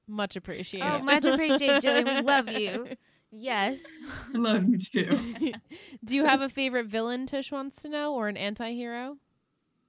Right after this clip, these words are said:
Speaker 3: Ooh. Um, I mean, you have to say Georgina, right? Like,
Speaker 1: Yes.
Speaker 3: she lights up the screen. When she comes, it's gonna be, it's gonna be something.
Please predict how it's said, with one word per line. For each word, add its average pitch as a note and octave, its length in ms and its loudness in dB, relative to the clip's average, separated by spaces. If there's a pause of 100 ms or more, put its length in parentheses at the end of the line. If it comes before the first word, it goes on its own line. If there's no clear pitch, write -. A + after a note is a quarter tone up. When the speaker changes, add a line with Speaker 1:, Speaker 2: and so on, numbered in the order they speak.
(500)
Speaker 3:
Ooh. F#3+ 840 4 (680)
Um, G3+ 840 4 (120)
I G#3+ 80 8
mean, A#3 200 10
you A#3+ 100 8
have C#4 180 2
to - 60 -12
say A#3+ 160 4
Georgina, G3 720 4
right? F#3+ 360 6
Like, F#3+ 180 4
Speaker 1:
Yes. D4 420 -6
Speaker 3:
she B3+ 240 -4
lights F#3+ 500 6
up F#3 220 2
the F3 100 0
screen. D#3 680 0 (400)
When G3 240 4
she A#3 240 4
comes, G3 600 2 (420)
it's G3 200 4
gonna F#3+ 300 8
be, F3 540 4 (180)
it's G3 160 0
gonna G3+ 200 6
be F3 140 4
something. F#3+ 680 2